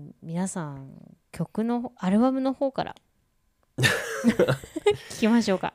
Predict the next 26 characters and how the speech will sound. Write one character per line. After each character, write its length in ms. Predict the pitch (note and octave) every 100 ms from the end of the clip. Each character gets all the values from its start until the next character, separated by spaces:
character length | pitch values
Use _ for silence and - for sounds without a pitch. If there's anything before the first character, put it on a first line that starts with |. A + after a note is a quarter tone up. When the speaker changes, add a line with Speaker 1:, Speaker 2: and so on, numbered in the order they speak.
| _
Speaker 2:
い 100 | G#2
い 60 | A2
ん 100 | F#2+
で 100 | E2
す 120 | -
か 140 | - E2+
ね。 220 | E2 - _ _ _ _
Speaker 1:
い 60 | F3
や、 280 | D3+ C3+ - - -
ま 220 | - F3 D3+
あ、 20 | - -
い 140 | G#3
い 40 | F#3
と 100 | D#3
思 180 | C#3+ C#3
い 60 |
ま 160 | - D3+
す 180 | - -
よ。 140 | -
Speaker 2:
う 80 | F#2
ん。 560 | F2 E2 E2 E2+ F2+ - _
Speaker 1:
ま 120 | G#3+
あ、 60 | G3
で 160 | D#3+ D3+
も 160 | C3+
ね 220 | C3+ D3+